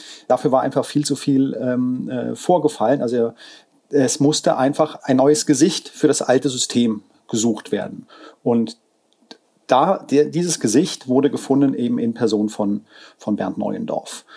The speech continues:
Früherer S P D Politiker, ganz früher Journalist, dann S-P-D-Politiker und eigentlich erst seit zweitausendneunzehn so im, im Fußball, also ein,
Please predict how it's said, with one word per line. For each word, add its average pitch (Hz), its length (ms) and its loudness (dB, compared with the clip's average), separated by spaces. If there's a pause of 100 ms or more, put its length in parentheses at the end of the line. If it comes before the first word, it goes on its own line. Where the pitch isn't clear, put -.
(760)
Früherer 120 420 2
S 117 120 -2
P - 520 -4
D 170 120 2
Politiker, 160 460 2
ganz 139 280 2
früher 127 220 2
Journalist, 120 440 0
dann 123 120 2
S-P-D-Politiker 147 1080 0 (640)
und 127 120 0
eigentlich 123 300 0
erst 123 140 -2
seit 117 120 -2
zweitausendneunzehn 110 840 -2
so 104 140 -2
im, 101 320 -4
im 110 180 -6
Fußball, 151 380 -2
also 101 160 -4
ein, 98 220 -8